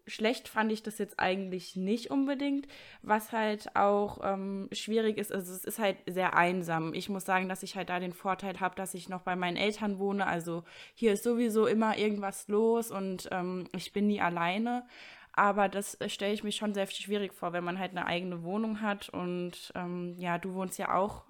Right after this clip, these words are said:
alleine. Ähm,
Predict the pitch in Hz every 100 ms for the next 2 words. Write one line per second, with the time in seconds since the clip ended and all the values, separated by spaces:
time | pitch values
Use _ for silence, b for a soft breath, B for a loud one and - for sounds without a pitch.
0 | - 214 214 214 226 226 226 226 B B
1 | B B B B - 202 196 196 190 190
2 | 185 180